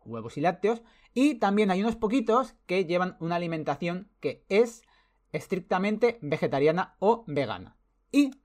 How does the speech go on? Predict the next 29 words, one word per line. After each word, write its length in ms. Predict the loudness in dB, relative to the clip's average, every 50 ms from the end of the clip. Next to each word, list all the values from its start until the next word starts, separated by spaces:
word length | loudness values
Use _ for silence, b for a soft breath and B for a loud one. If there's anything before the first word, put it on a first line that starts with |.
| _ _ _ _ _ _ _ _ _ _ _ _
entre 360 | -4 -4 -4 -2 -2 -4 -4
todos 520 | -4 _ _ _ _ 2 4 4 4 4 4
los 200 | 2 2 2 2
marcadores 720 | 0 0 0 0 0 2 2 4 4 2 2 0 -4 _
y 120 | _ -10 -8
demás 540 | -8 -6 -4 -4 -4 -4 -6 -10 _ _ _ _ _
que 260 | _ -10 -8 -8 -8 -10
se 180 | -8 -4 -4
han 200 | -2 -2 -4 -8 -6
comparado 580 | -4 -4 -4 -4 -4 -2 2 2 4 2 2
en 100 | -2 -4
esta 240 | -8 -4 -4 -6 -4
población 500 | -4 -6 -6 -6 -4 -4 -4 -4 -4 -8 _
de 140 | -10 -10 -8
los 100 | -8 -8
adventistas 440 | -8 -8 -6 -8 -8 -8 -8 -8
de 80 | -4 -4
Loma 160 | -4 -2 -2
Linda, 360 | -4 -2 -4 -4 -4 -6 -8 b b b b b b b
se 140 | b 0 0
ha 40 | 2
visto 320 | 2 0 0 -2 -4 -2
que 100 | 0 0
los 200 | 0 0 0 -2
que 140 | _ -4 -2
más 560 | 0 0 0 0 0 -2 -6 -16 -20 _ _ _ _ _ _ _ _ _ _ _ _ _ _ _
y 140 | 0 0 0
mejor 720 | 0 0 -4 -4 -6 -8 -2 4 4 6 6 4 0 -2 -4
viven 460 | -2 -2 0 2 2 0 0 -2 -8